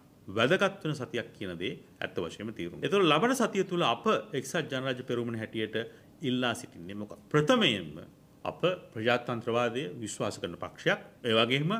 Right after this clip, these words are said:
උද්ඝෝෂණවලදී සාමකාමීව හැසිරීම විශ්වාස කරන පක්ෂයක්. එසේ නමුත් ජනතාව මේ ප්‍රශ්නය ගැන අවදි වෙලා ඔවුන්ට කළ හැකි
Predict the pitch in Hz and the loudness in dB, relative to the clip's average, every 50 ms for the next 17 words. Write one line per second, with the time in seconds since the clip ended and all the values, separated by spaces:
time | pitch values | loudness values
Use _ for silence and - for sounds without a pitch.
0 | 220 - - - 101 98 101 107 123 180 220 220 226 220 196 175 147 127 120 117 | -4 -8 -10 -10 -10 -8 -2 4 6 8 8 8 8 6 4 4 4 2 0 0
1 | 117 123 110 - 120 104 104 143 175 175 - 147 131 123 123 113 113 107 101 104 | 0 -2 -2 0 0 0 2 2 2 2 2 0 0 0 0 -2 -4 -4 -6 -6
2 | - 120 101 104 104 101 92 85 85 87 - 101 82 - - 92 90 85 - - | -6 -6 -4 -4 -4 -4 -6 -8 -10 -8 -8 -8 -8 -8 -10 -12 -14 -14 -12 -10
3 | - 90 - - - 180 226 - - - - - 107 - - 107 90 - 78 98 | -10 -10 -8 -2 0 2 2 0 -2 -10 -16 -12 -10 -8 -6 -6 -6 -4 -4 -4
4 | 175 226 - - - - - - - - - - - - - - 101 123 123 131 | -4 -4 -4 -8 -14 -20 -20 -20 -20 -20 -20 -20 -20 -20 -18 -2 2 4 4 6
5 | 175 208 208 202 220 214 202 208 208 214 214 202 151 135 143 160 160 156 - 139 | 4 4 4 4 4 4 4 4 4 2 0 -2 -2 -2 0 -2 -2 -2 -2 -2
6 | 123 120 - - - - 160 160 156 160 156 151 101 82 87 101 107 107 120 120 | -2 -2 -4 -8 -8 -6 -6 -4 -2 -2 -2 -2 -2 -2 -4 -4 -4 -4 -2 -2
7 | 139 156 208 247 254 - - - - - 110 127 160 196 214 208 - - 170 151 | 0 0 -2 -4 -8 -12 -18 -10 0 4 6 8 8 8 6 4 2 0 0 0
8 | 151 143 139 139 139 135 139 | 0 0 0 0 0 -2 -2